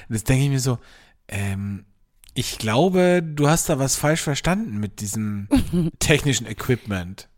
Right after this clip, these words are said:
Speaker 2: Ja, also können wir es eigentlich runterbrechen. Wir mögen Menschen im Allgemeinen ja nicht so gerne und das spielt da einfach wieder rein,
Speaker 1: Nee,
Speaker 2: ja?
Speaker 1: d-, d-,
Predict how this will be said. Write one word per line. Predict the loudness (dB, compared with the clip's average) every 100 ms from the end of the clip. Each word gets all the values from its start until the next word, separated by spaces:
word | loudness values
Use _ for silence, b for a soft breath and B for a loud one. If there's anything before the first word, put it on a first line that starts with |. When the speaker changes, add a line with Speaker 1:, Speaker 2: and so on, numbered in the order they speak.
| _ _ _
Speaker 2:
Ja, | -4 0
also | 0 0 -2
können | -2 0
wir |
es | -2
eigentlich | 2 2 0 -6 -8
runterbrechen. | -6 -2 -2 0 0 0 0 -2 -2
Wir | 0
mögen | 0 0 0
Menschen | 0 0 -2 -4
im | -4
Allgemeinen | -2 -2 0 -2 -2 -2
ja | -2
nicht | -4 -6
so | -8
gerne | -4 -2 0
und | -2 -4
das | -6
spielt | -6 -4 -4
da | -2 0
einfach | 0 -2 -4 -4
wieder | -6 -2 -2
rein, | -2 -4 -2
Speaker 1:
Nee, | 2 6 6 4
Speaker 2:
ja? | -2
Speaker 1:
d-, | -4
d-, | -6